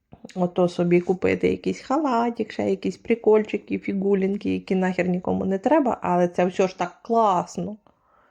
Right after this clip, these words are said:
Тільки воно не закриває внутрішню пустоту, бо внутрішню пустоту ти можеш закрити сам. Тільки ти сам можеш її закрити любов'ю, прийняттям, теплими словами,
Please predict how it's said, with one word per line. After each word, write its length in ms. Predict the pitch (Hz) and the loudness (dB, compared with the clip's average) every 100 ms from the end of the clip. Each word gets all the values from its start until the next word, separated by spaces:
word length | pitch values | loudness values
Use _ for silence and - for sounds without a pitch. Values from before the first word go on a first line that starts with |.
| _ _ - | _ _ 0
Тільки 340 | 214 220 - | 2 2 4
воно 340 | 220 226 233 233 | 4 6 8 8
не 220 | 240 240 | 6 6
закриває 680 | 247 254 247 233 247 240 226 | 4 4 2 4 4 6 6
внутрішню 680 | 233 247 247 233 220 233 226 | 6 4 4 0 0 0 0
пустоту, 720 | 226 - 233 233 226 175 180 - | 0 0 0 2 2 2 0 -2
бо 200 | 185 202 | 2 4
внутрішню 680 | 202 208 226 233 220 220 214 | 6 6 6 4 0 0 0
пустоту 680 | 214 214 202 196 185 175 - _ _ | 0 0 0 2 0 0 -6 _ _
ти 220 | 202 202 | 4 4
можеш 400 | 185 180 185 180 | 4 2 0 -2
закрити 760 | 185 185 214 190 185 185 175 - | -2 -2 2 2 2 0 -2 -4
сам. 500 | - - 190 185 180 - _ - | -20 -4 -2 0 -2 -6 _ 2
Тільки 380 | 226 226 240 233 | 2 4 2 2
ти 300 | - 214 214 | 4 4 4
сам 300 | 196 185 190 | 2 0 2
можеш 300 | 196 196 196 | 0 0 0
її 140 | 190 | 0
закрити 580 | 180 180 196 190 185 190 | 0 -2 -2 -2 -2 -2
любов'ю, 800 | 196 208 185 196 196 202 208 220 - | 2 2 2 0 0 -2 -4 -6 -8
прийняттям, 1040 | - 247 247 254 254 - - 190 185 190 190 - _ _ _ _ _ - | -6 -2 2 2 0 -2 -2 0 0 -2 -6 -14 _ _ _ _ _ 0
теплими 440 | 196 202 202 208 | 2 2 2 2
словами, 720 | 208 220 208 196 196 185 180 | 2 2 4 2 2 -2 -4